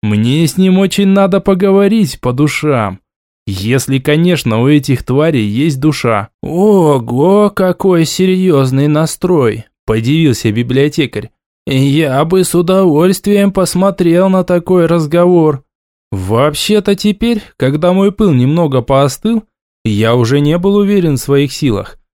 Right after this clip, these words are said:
Даже со способностями к ремеслу я едва ли мог бы стать ему серьёзным противником.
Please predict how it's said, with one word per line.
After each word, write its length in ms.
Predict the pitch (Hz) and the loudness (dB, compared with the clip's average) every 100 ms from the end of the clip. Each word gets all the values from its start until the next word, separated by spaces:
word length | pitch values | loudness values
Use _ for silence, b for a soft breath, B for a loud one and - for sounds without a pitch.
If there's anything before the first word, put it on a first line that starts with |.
| - | -10
Даже 400 | 110 101 123 135 | -6 -2 0 0
со 160 | 131 135 | -2 -4
способностями 880 | - 123 - 147 147 139 147 143 | -2 -2 0 -2 0 -2 -2 -2
к 80 | 135 | -2
ремеслу 520 | 143 147 147 - 175 | -2 0 -2 -2 0
я 260 | 175 123 131 | 0 0 0
едва 280 | 147 147 180 | 0 0 0
ли 100 | 190 | 0
мог 260 | 185 180 165 | 0 0 0
бы 140 | 160 | -2
стать 340 | 151 180 185 143 | -2 -2 -2 0
ему 200 | 147 170 | 0 0
серьёзным 540 | 139 127 160 147 120 | 0 0 0 0 -2
противником. 800 | 113 104 - 127 147 143 139 131 | -2 -4 -2 -2 -2 -2 -6 -10